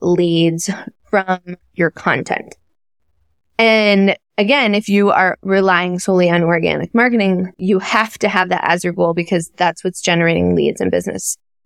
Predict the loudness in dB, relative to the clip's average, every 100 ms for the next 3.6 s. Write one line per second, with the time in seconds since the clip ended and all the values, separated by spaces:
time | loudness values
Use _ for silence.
0 | _ _ _ -4 2 4 2 2 -2 -4
1 | _ _ 0 2 2 0 -2 -2 -2 -2
2 | 0 0 2 0 -2 -10 -20 _ _ _
3 | _ _ _ 0 2 2